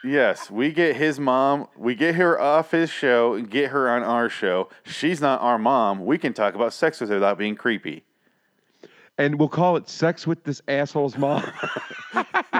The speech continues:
Speaker 1: Oh, God.
Speaker 2: New idea.
Speaker 1: All right,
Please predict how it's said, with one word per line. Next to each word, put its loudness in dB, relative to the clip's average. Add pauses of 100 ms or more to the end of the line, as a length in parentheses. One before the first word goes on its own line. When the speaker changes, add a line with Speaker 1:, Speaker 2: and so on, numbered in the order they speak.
(1300)
Speaker 1:
Oh, -8
God. -6 (1000)
Speaker 2:
New 2
idea. 0 (200)
Speaker 1:
All 4
right, 4